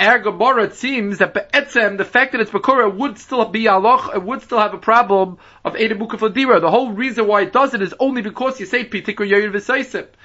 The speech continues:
And it's mafsik between the two Rishuyas. But Be'etzem, Mitzad the Etzem Kiroi, Mitzad the Etzem Roof, Mitzad the Etzem Gag, says the Pri Megadim, will be Mashbar Ar Sugya, that, that wouldn't be a reason to be Mafkiya. So the L'choira, it's the first in Er Gemara that even if it's Bakura, it could still have a din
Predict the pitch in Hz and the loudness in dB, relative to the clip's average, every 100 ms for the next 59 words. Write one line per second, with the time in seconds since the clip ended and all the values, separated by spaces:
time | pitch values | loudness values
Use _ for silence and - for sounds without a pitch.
0 | - - 156 156 180 247 262 - - - | -20 -4 -2 0 4 4 4 -6 -12 -8
1 | 208 202 220 214 240 277 202 - 165 - | -8 -6 -6 -4 -2 0 0 0 -2 -4
2 | - - 262 220 208 196 - 233 240 220 | -6 -2 -2 0 -2 -4 -4 -2 0 -2
3 | 247 247 208 151 - 190 175 185 214 - | -2 0 0 -2 -4 0 0 -2 -8 -20
4 | _ - 220 - 269 254 196 190 226 254 | _ -2 -2 2 0 2 2 4 4 2
5 | - - _ _ - - 208 214 240 240 | -6 -20 _ _ -8 -2 0 0 0 -2
6 | 156 190 180 175 226 220 - 214 180 175 | 2 4 4 2 -2 -2 -4 -6 -2 0
7 | 160 160 170 151 160 220 233 226 202 175 | 0 0 -4 -2 2 2 2 2 2 0
8 | - 165 139 139 196 _ _ _ - - | -2 -4 -4 -4 -6 _ _ _ -20 -20
9 | - _ - 185 190 202 202 233 330 311 | -20 _ 0 0 2 0 2 0 2 4
10 | 262 214 208 220 196 190 175 - 165 123 | 4 2 0 -4 -4 0 0 -2 -4 -4
11 | 117 147 - 269 233 220 269 262 - 247 | -6 -6 0 0 0 0 0 0 0 0
12 | 226 226 285 240 226 269 277 240 214 240 | 0 0 0 2 0 -2 -2 -2 -4 0
13 | 285 277 - - 269 240 226 185 269 220 | 4 4 0 -4 0 0 -2 -2 0 0
14 | 214 | -2